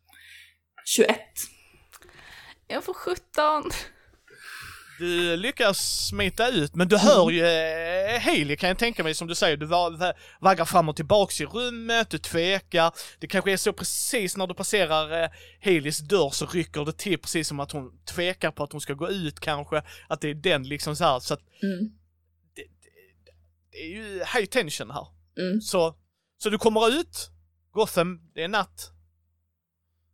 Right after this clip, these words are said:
Speaker 3: Vad gör vi?
Speaker 1: Ja. Eh, men hon tänker så, så snabbt och så smidigt som möjligt ta sig till sin, eh, alltså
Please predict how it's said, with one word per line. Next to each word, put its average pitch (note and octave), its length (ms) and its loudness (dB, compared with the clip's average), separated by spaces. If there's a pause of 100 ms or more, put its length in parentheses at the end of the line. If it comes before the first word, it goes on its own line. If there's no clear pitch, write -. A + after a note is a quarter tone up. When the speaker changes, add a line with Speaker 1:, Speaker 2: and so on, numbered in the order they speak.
(160)
Speaker 3:
Vad C#3 100 -6
gör E3 160 -2
vi? B2+ 140 -10 (840)
Speaker 1:
Ja. G3+ 240 -10 (1120)
Eh, F#3 960 -8
men G#3+ 160 8
hon F#3+ 180 -2
tänker G3+ 680 2 (100)
så, F#3+ 520 0 (1700)
så F#3+ 360 2
snabbt F#3 360 -4
och E3 180 -2
så D#3+ 200 -4
smidigt - 460 -4
som F2 400 -6
möjligt - 460 -2
ta F3 180 -6
sig D#3+ 180 -6
till - 240 -6
sin, F#3+ 280 -6
eh, - 220 -8
alltså F3 300 -6